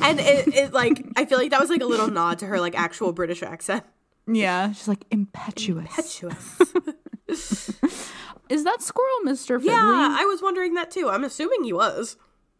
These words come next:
Speaker 2: Also, I'm just realizing now that we get the squirrel, which reminds her of the dead squirrel.
Speaker 1: Yeah.
Speaker 2: Like, she sees the live squirrel, and then it,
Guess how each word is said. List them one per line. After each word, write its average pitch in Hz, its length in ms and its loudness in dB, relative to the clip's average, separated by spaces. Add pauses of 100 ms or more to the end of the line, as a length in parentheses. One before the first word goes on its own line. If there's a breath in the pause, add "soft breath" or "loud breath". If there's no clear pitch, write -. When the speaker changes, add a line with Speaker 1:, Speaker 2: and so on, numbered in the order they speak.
(140)
Speaker 2:
Also, 294 420 0
I'm 240 180 -2
just 311 160 -6
realizing 240 480 0
now 269 120 0
that 247 80 -2
we 202 100 -4
get 196 240 -2
the 214 100 0
squirrel, 190 500 0
which 202 160 -4
reminds 180 320 -2
her 190 100 0
of 170 140 -4
the 165 60 -2
dead 160 300 -2
squirrel. 190 540 -2
Speaker 1:
Yeah. 208 320 -8 (540)
Speaker 2:
Like, 180 300 -2
she - 180 0
sees 233 240 0
the 202 100 -2
live 175 360 -2
squirrel, 180 420 -2
and 180 100 -4
then 156 100 -4
it, 147 100 -8